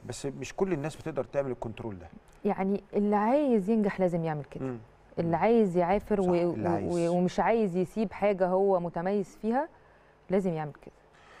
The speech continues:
Speaker 1: طيب خلينا نروح لحته مصر والانتماء لمصر وحب البلد وحب تراب البلد دي، لان انا، انا، انا واحد من الناس لعبت باسم منتخب مصر تسعتاشر سنه،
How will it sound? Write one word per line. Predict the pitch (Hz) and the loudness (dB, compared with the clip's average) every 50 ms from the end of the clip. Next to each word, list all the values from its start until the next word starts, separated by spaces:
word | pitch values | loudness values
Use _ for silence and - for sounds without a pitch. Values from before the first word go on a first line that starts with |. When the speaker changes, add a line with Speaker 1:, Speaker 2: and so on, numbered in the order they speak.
| - - - _ - | -20 -20 -14 _ -6
Speaker 1:
طيب | 98 92 - | -6 -6 -6
خلينا | - 135 135 175 196 185 | -4 -2 -2 0 2 0
نروح | 165 190 185 - | 0 0 -2 -6
لحته | 143 - - 175 - - - 160 - - - _ - _ - | -8 -8 -8 -8 -8 -10 -12 -12 -12 -12 -20 _ -20 _ -14
مصر | 110 107 104 - - - - - - | -12 -10 -10 -12 -14 -18 -20 -20 -16
والانتماء | 113 110 104 110 104 - 117 113 127 135 127 | -14 -12 -12 -12 -12 -10 -10 -8 -8 -8 -10
لمصر | 120 104 101 104 98 - - - - - - - - - | -12 -12 -12 -12 -12 -14 -16 -20 -20 -20 -20 -20 -20 -18
وحب | 98 - - 151 135 107 120 | -14 -10 -8 -8 -8 -6 -6
البلد | 110 110 110 123 113 101 95 - _ _ - - _ _ - - - - - _ - | -6 -4 -4 -6 -6 -6 -8 -12 _ _ -20 -20 _ _ -20 -20 -20 -20 -20 _ -14
وحب | 107 - - 202 196 143 120 139 - | -8 -4 -4 -4 -4 -4 -10 -10 -8
تراب | - 131 151 160 139 | -6 -4 -4 -4 -4
البلد | 123 107 101 - 123 104 92 | -6 -6 -6 -6 -6 -8 -8
دي، | 107 90 - - - | -12 -16 -14 -10 -8
لان | 135 143 151 | -8 -6 -6
انا، | 190 - 190 196 202 - 185 | -4 -4 -2 -2 -2 -2 -4
انا، | 180 196 190 175 | -4 -4 -4 -4
انا | 175 170 | -2 -2
واحد | 175 156 - | -4 -4 -6
من | 151 | -8
الناس | 131 139 160 - - 135 | -6 -6 -6 -6 -4 -4
لعبت | 135 156 - - - - - - - - - - - - | -6 -6 -6 -14 -18 -18 -16 -16 -18 -20 -20 -20 -18 -14
باسم | 147 143 - - 135 | -12 -12 -10 -8 -8
منتخب | 120 113 - - - 120 110 | -8 -8 -10 -10 -10 -10 -10
مصر | 117 107 - - 107 | -10 -12 -12 -14 -14
تسعتاشر | - 117 98 - - 110 | -12 -12 -12 -12 -12 -14
سنه، | - - - 82 | -14 -14 -14 -18